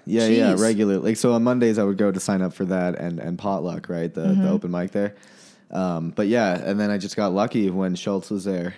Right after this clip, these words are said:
Speaker 1: and I got called up first.
Speaker 2: Yeah.
Speaker 1: So I, I, yeah, it hel-, that helped too, because even if, uh, people are gonna watch the episode, they might not watch the whole thing.
Speaker 2: Yeah, yeah,
Speaker 1: So
Speaker 2: yeah.
Speaker 1: the fact that I was first really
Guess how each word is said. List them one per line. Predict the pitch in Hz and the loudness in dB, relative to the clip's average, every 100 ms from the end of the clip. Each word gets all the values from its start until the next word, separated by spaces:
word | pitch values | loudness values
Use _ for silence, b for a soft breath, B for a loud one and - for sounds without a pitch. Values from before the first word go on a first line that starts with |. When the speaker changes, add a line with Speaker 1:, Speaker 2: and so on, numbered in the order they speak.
| - | -10
Speaker 1:
and | 95 95 | -6 -4
I | |
got | 92 98 | -4 -6
called | - 101 | -6 -6
up | 95 | -6
first. | - 101 95 - - _ | -6 -6 -6 -10 -20 _
Speaker 2:
Yeah. | - 185 226 202 151 | -2 2 2 2 -2
Speaker 1:
So | 101 95 95 - | -4 -4 -6 -4
I, | 101 101 - - _ - | -2 -2 -4 -10 _ -6
I, | - - - _ | -6 -8 -20 _
yeah, | 98 104 76 | -4 -2 -2
it | - | -4
hel-, | 113 127 - | -2 -2 0
that | 120 127 | 0 2
helped | 117 95 - | 0 -4 -2
too, | 123 98 | -2 0
because | 90 - 95 87 - b b b b | -4 -4 -4 -4 -8 b b b b
even | - 123 | -6 -4
if, | 120 101 _ 92 | -4 -6 _ -10
uh, | 87 82 73 64 | -8 -8 -10 -10
people | 120 110 104 | -6 -4 -2
are | 92 | -2
gonna | 95 | -2
watch | 95 92 - - - - | -2 -4 -8 -14 -18 -10
the | 98 | -6
episode, | 92 92 - 104 | -4 -6 -6 -4
they | 95 | -4
might | 85 85 | -6 -6
not | 78 | -8
watch | 78 90 | -10 -10
the | - | -10
whole | 92 87 | -8 -8
thing. | - 92 98 - | -6 -6 -6 -4
Speaker 2:
Yeah, | 185 175 160 | 0 2 0
yeah, | 156 | 0
Speaker 1:
So | 139 | -2
Speaker 2:
yeah. | 98 | -2
Speaker 1:
the | 98 | -4
fact | - 98 | -4 -4
that | 95 | -4
I | |
was | 87 85 | -6 -8
first | - 98 90 - - | -6 -4 -4 -6 -8
really | 90 80 71 | -6 -6 -10